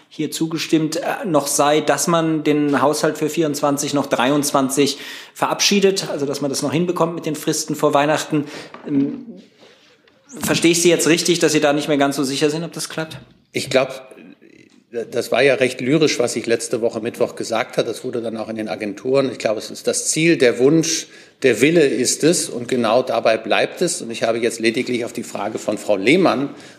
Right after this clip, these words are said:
Speaker 2: ob ich das jetzt schon bestätigen könnte, genau das Ziel, den Willen, ähm,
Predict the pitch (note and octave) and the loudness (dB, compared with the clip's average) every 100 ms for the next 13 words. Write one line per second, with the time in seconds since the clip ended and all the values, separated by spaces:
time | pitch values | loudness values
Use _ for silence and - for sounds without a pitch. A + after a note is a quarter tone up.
0 | _ G#2+ A#2 A2 - A2 - G#2+ G2+ - | _ -6 -4 -4 -2 -4 -4 -6 -8 -4
1 | B2 C3+ B2 A2+ A#2 A2+ A2+ G#2 G2 A2 | -2 -2 -4 -4 -2 -2 -2 0 2 2
2 | B2+ A2+ - - B2+ C3+ A#2+ G#2+ G2+ A2 | 0 -4 -4 0 2 2 0 -2 2 2
3 | A#2+ B2+ C3 - - - - _ _ A#2 | 4 2 -2 -10 -20 -20 -20 _ _ -2
4 | G#2+ G2+ | 0 -2